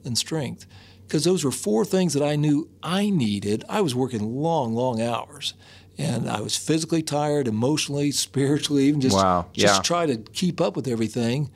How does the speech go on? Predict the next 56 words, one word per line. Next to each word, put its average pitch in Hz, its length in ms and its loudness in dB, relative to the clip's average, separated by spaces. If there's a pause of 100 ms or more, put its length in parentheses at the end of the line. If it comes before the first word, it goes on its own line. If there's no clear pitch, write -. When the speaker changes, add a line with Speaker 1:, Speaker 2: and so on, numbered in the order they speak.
(640)
Speaker 1:
Um, 127 440 0
and 143 140 0
then 165 120 2
I 151 80 0
knew 160 600 2
these 139 260 -2
other 151 160 0
people 151 600 -4
that 127 120 -2
I 139 100 0
was 135 120 -4
in 131 100 0
meetings 143 360 -2
with, 170 420 -2
both 135 440 -4
who 135 100 0
worked 120 240 -2
for 143 260 -2
me 175 120 -2
and 170 80 -2
then 123 120 -4
I 110 140 -4
worked 165 180 -4
for, 156 320 -2
and 131 120 -2
then 113 360 -4
the 117 80 -12
leaders, 110 440 -2
you 107 80 -8
know, 104 40 -8
the 92 80 -10
president 139 360 -4
and - 100 -2
others, 151 140 -6 (540)
people 208 260 -2
were 247 120 0
tired. 190 520 -4
And 113 160 -2
so 156 380 0 (180)
I, 147 180 0
I 131 140 0
was 127 300 0
especially 170 680 0
focusing, 143 840 -4
"Okay, 151 280 -2
I'm 120 140 -2
gonna 120 140 -2
pray 143 200 -2
for 123 120 -4
them 190 360 0
for - 140 -4
discernment, 180 600 0
encouragement, 170 680 -2
wisdom, 156 280 -2
and 147 40 -4
strength," 175 300 -4